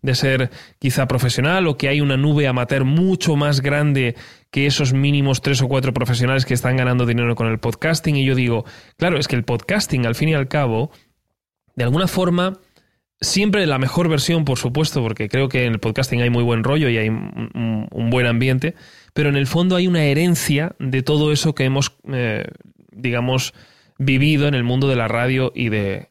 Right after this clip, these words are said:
y de la televisión". Piensa que todos los podcasters que ahora mismo hay en, en, en este caso en la podcastfera española, vamos a decir, son personas que se han criado escuchando esas radios o esas televisiones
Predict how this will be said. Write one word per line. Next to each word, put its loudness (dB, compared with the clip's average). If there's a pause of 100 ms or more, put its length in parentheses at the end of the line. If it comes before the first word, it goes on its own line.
(220)
y 0
de 0
la -2
televisión". -2
Piensa 2
que -2
todos 0
los -2
podcasters -4
que -4
ahora 0
mismo 0
hay 0
en, 0
en, -2
en -4
este -2
caso 0
en 0
la -2
podcastfera -2
española, 0
vamos -2
a 2
decir, 0 (540)
son 2
personas 0
que 0
se 2
han 2
criado 2
escuchando 0
esas 0
radios 0
o 0
esas -2
televisiones 0